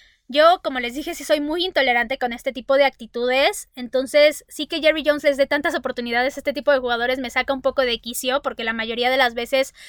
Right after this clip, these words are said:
no sale bien esto, y los jugadores nunca terminan de madurar y vuelven a caer una y otra vez. Pero bueno, al final cada quien su vida, y si estos atletas no aprovechan esa oportunidad única de estar en la N F L,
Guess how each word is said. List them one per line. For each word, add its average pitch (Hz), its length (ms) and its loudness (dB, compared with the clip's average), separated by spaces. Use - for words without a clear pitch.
no 302 260 0
sale 294 300 4
bien 247 240 -2
esto, 262 560 -2
y 262 140 -8
los 240 120 -6
jugadores 262 400 0
nunca 330 320 0
terminan 262 360 -2
de 254 80 -4
madurar 233 360 -2
y 269 80 -2
vuelven 262 280 0
a 247 60 -2
caer 240 280 -2
una 302 240 0
y 277 60 4
otra 254 220 0
vez. 240 420 -2
Pero 262 180 2
bueno, 285 180 4
al 277 100 4
final 302 380 2
cada 359 220 4
quien 311 160 -6
su 302 100 -6
vida, 262 380 4
y 254 240 -2
si 262 160 -6
estos 285 220 -4
atletas 269 340 -2
no 277 60 -2
aprovechan 277 420 0
esa 277 140 -4
oportunidad 262 560 0
única 277 240 0
de 233 80 2
estar 254 180 -2
en 262 140 -2
la 240 140 -2
N 247 240 -4
F 247 240 -2
L, 269 280 0